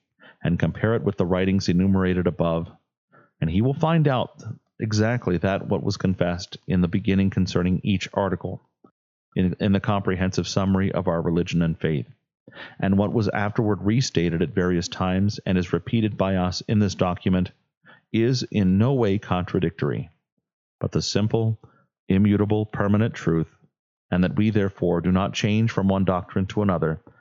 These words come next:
as our adversaries falsely assert, but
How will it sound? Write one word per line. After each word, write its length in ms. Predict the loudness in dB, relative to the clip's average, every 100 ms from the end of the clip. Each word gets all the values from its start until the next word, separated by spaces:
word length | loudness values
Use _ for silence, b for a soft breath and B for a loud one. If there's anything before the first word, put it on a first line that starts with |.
| b b _ -2
as 160 | 0
our 140 | 0 0
adversaries 640 | 0 0 0 0 0 -2
falsely 460 | -2 -2 -2 -2
assert, 460 | -2 -2 0 0 -4 _ _ _ _ _ _ _ _ -2
but 160 | -2